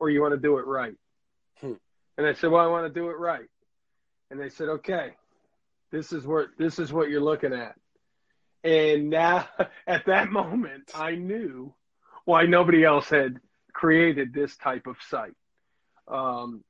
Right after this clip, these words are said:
Speaker 1: there's a ton of technology out there. There's a ton of different platforms, but we'd like to think we were on the front end of the, the collaboration platform. And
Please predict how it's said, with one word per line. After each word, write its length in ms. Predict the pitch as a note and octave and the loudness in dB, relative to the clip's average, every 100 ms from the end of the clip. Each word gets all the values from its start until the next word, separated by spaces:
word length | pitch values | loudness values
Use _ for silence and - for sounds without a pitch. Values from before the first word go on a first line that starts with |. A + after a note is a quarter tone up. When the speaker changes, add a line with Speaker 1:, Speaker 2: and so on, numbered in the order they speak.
| _ | _
Speaker 1:
there's 220 | D#3 D3+ C3 | -6 -6 -6
a 80 | |
ton 420 | A#2+ - - F3+ F#3 | -14 -6 2 4 4
of 120 | E3+ | 0
technology 800 | - D#3 D3 D3 D#3+ D#3+ C#3+ D3 | 0 -2 -2 -4 -2 -2 -2 -2
out 200 | D3 D3 | -4 0
there. 160 | D3 | 0
There's 200 | C3+ B2 | 0 -4
a 120 | A#2+ G2 _ | -10 -16 _
ton 260 | - E3 E3 | -2 2 2
of 140 | D#3 | 2
different 320 | D#3 D3 B2+ | 2 2 -4
platforms, 760 | C#3 D3+ D3+ - B2 A#2 A2+ _ _ _ _ _ _ _ _ - | -2 -2 -2 -6 -6 -6 -10 _ _ _ _ _ _ _ _ -2
but 160 | D3 | 2
we'd 220 | D#3 F#3 | 6 6
like 240 | F#3 F3 D3+ | 8 4 2
to 100 | D3+ | -8
think 320 | - D#3+ C#3+ | -6 -6 -4
we 120 | D#3 | -2
were 120 | D#3 | -2
on 80 | D3 | -2
the 80 | C#3 | -6
front 380 | - D#3+ D#3 D3 | -8 -4 -2 -2
end 160 | C#3+ | -6
of 100 | C#3 | -8
the, 180 | B2+ B2 - | -12 -16 -16
the 140 | C#3 C3+ | -10 -10
collaboration 840 | - C#3 C#3+ C3+ B2+ C#3 - C3 | -2 2 2 2 -2 -2 -2 -6
platform. 540 | B2+ A#2+ G#2 - A2 _ _ _ _ _ - _ - | -6 -8 -10 -12 -12 _ _ _ _ _ -20 _ -6
And 560 | D3 C#3+ C3+ C3 B2 | 0 2 2 0 -2